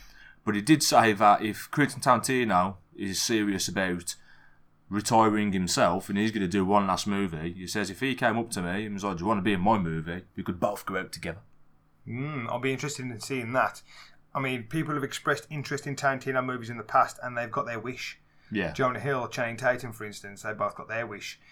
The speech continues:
Speaker 2: even though they were smaller roles. So it wouldn't surprise me if, um, Tarantino put Jack Black in his last movie and they went out together.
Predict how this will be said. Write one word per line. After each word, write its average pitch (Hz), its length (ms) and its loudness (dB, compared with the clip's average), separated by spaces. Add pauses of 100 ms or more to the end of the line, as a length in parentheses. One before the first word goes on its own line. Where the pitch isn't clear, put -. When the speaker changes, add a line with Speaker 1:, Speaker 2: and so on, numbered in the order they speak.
(400)
Speaker 2:
even 120 180 -6
though 113 100 0
they 107 80 -2
were 104 80 -6
smaller 107 340 -6
roles. 107 380 -2
So 110 180 0
it 110 80 -2
wouldn't 180 220 2
surprise 214 360 4
me 170 380 -2
if, 139 300 -8
um, 147 340 -2
Tarantino 143 720 -2
put 127 160 -10
Jack 131 200 -6
Black 131 220 -6
in 135 120 -6
his 123 160 -8
last 120 200 2
movie 117 300 -6 (480)
and 113 80 -6
they 117 60 -2
went 117 240 -6
out 110 100 -6
together. 110 400 -4